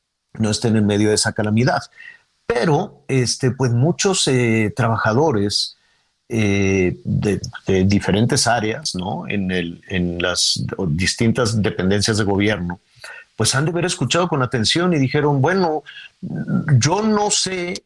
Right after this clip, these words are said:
si, eh, en la olla de los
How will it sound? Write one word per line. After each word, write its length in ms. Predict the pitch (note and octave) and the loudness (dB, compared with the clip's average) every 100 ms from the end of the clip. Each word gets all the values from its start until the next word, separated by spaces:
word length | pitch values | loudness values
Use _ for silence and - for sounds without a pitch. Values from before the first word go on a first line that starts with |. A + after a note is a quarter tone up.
| _ | _
si, 720 | - - - - C#3+ B2+ B2 - | -10 -8 -8 -6 -2 -2 -4 -6
eh, 420 | B2+ A#2 A#2 A#2 A#2+ | -2 0 0 -2 -2
en 260 | A2+ A2+ | -2 0
la 160 | A2 A2+ | 2 2
olla 420 | A#2+ D3+ D#3 E3+ D3+ | 2 0 -2 -4 -2
de 100 | A#2+ | -2
los 380 | G#2 G2 - | -2 -6 -8